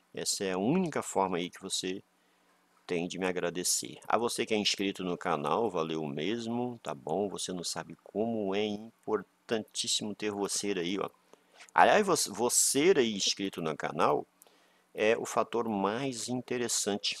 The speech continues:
tá? É mais importante do que até mesmo o próprio vídeo, tá bom? Ter você aí, ó, sempre valorizando aí os meus três D, beleza?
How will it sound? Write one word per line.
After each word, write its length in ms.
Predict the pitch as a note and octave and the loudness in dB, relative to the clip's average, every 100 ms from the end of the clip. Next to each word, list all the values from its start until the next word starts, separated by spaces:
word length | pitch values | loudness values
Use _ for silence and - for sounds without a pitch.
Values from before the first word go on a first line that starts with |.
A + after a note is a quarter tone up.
| - - | -12 -10
tá? 180 | - D#2 | -6 -4
É 40 | E2+ | -2
mais 240 | F2 A#2 | -2 0
importante 720 | B2+ C3+ B2 - G2+ - - _ _ _ _ _ _ _ | -4 -6 -8 -4 -4 -4 -8 _ _ _ _ _ _ _
do 140 | G2 | -8
que 180 | G#2+ A2 | -6 2
até 220 | G#2+ - | 2 4
mesmo 260 | A3 G3+ G3+ | 8 8 6
o 40 | |
próprio 360 | G#3+ G3+ G#3 A3+ | 4 6 6 4
vídeo, 480 | G3 G2 A2 G2 F2 D#2 | -4 -2 -2 -2 -8 -6
tá 100 | - | -6
bom? 200 | D#2 F#2 | -2 -2
Ter 180 | - F#2 | 0 -4
você 400 | F#2+ G2 - G#2 | -2 -4 -2 0
aí, 180 | G2 F2+ | 0 0
ó, 60 | F2 | 0
sempre 600 | - - - B2 - A2 | 2 2 2 -2 -6 -8
valorizando 720 | G2+ G2 F#2+ E2 D#2 E2+ E2 | -2 0 0 -2 -4 -4 -4
aí 240 | D#2+ E2+ _ _ _ _ _ | -6 -8 _ _ _ _ _
os 240 | F#2 F2 D#2 | -12 -8 -4
meus 360 | D2+ E2 - | -4 -2 -4
três 300 | - F2+ E2+ | -2 -4 -4
D, 240 | D2 E2 E2+ - - - - - | -4 -4 -4 -10 -20 -20 -20 -12
beleza? 520 | D2 D2 G2+ C#3 | -6 -2 0 0